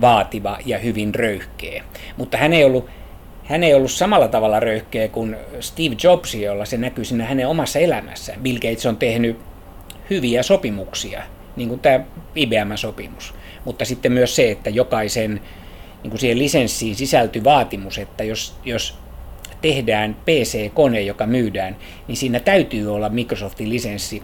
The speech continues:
mukana, vaikka siihen asennettaisiin Linux. Että konetta ei voinut myydä ilman P C-lisenssiä, siis P C-dosin lisenssiä tai M S-dos-lisenssiä. Niin siellähän oli tämmöisiä, joita me pidetään aika härskinä, ö,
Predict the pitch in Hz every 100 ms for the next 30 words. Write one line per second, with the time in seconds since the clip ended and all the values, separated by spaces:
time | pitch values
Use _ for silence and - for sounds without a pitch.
0 | - 135 120 104 104 - - - - -
1 | - - - - - 170 131 - 110 -
2 | - - 113 107 110 113 117 98 107 104
3 | 110 95 - - - - - - - -
4 | 175 135 113 113 120 135 180 127 101 110
5 | 110 101 95 113 95 110 98 104 101 -
6 | - - - - 107 135 123 113 123 -
7 | 107 104 113 - - - - - - 107
8 | 101 92 - 104 113 113 107 - - -
9 | - - - - - 117 123 110 135 123
10 | 117 113 104 104 101 110 113 113 107 98
11 | 101 110 104 107 113 107 - 98 - -
12 | - - - - - - - 104